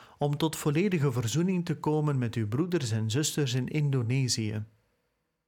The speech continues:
Een houding die zijn eerste en zuiverste bron vond in de leer van het evangelie. U bleef standvastig in uw hoop, zelfs te midden van tegenspoed,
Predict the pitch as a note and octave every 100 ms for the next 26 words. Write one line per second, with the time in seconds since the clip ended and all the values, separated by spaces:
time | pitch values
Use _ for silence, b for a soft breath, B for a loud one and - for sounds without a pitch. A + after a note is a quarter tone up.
0 | _ _ _ - G#2 G#2 C#3 C#3+ D3 F3
1 | E3+ B B B B B C3+ B2 A#2 B2+
2 | C3+ D3 - D3 D3 b b b - A#2+
3 | G#2+ C3+ E3+ E3+ - - B2+ D3 E3+ D3
4 | C3+ C3 C3+ - B B B - C3+ B2
5 | A#2+ C#3+ C#3+ C3+ A#2 A#2+ A#2+ A#2+ A2 A2+
6 | G2+ A2+ G#2 A2 G#2+ _ _ _ _ _
7 | _ _ _ _ _ B B B B C3+
8 | A#2+ C#3+ D3+ - E3 E3+ E3+ F3+ E3+ -
9 | C#3+ D3+ C#3 G#2+ A#2 G#2+ - - B B
10 | B - B2 D3+ D3+ - C#3+ D3+ D#3+ D3
11 | D3+ D3+ D#3+ D3+ A#2 A2+ - B2 A2 -